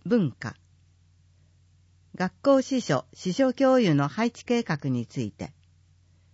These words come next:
問い。平成二十九年度は、学校司書配置モデル事業から、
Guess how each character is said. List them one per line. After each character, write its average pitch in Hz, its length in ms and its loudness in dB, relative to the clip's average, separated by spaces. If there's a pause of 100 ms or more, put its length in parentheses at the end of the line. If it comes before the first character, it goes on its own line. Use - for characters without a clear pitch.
(420)
問 175 220 -2
い。 - 140 -8 (760)
平 254 200 0
成 262 260 2
二 254 160 4
十 214 240 0
九 160 100 -4
年 165 240 2
度 127 140 -4
は、 123 160 -6 (320)
学 175 260 -4
校 262 220 4
司 269 160 -6
書 220 160 -2
配 240 220 0
置 240 180 -4
モ 226 140 2
デ 240 120 2
ル 233 120 0
事 233 160 0
業 143 240 0
か 123 180 -10
ら、 123 160 -8